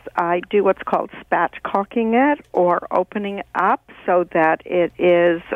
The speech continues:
um, not, it, it doesn't look like a whole turkey anymore. It looks like sort of two halves that I roast together. And it takes half,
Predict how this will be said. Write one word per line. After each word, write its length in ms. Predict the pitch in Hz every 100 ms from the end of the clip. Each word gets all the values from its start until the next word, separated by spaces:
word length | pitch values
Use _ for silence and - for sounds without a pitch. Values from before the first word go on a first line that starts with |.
| -
um, 300 | 175 165 -
not, 320 | 202 196 190 - _
it, 240 | 180 - -
it 120 | 202
doesn't 300 | 208 185 -
look 100 | 196
like 160 | 175 180
a 60 |
whole 220 | 170 180 160
turkey 420 | - 208 - 156
anymore. 340 | 160 165 170
It 100 | 202
looks 160 | - -
like 180 | 175 - -
sort 160 | 180
of 60 | -
two 220 | - 220 214
halves 460 | - - 202 233 -
that 120 | 185
I 100 | 170
roast 260 | 175 180 196 -
together. 520 | 190 - 156 165 208 320 - - - - - -
And 300 | 190 190 185
it 180 | 202 -
takes 240 | 220 -
half, 220 | 208 220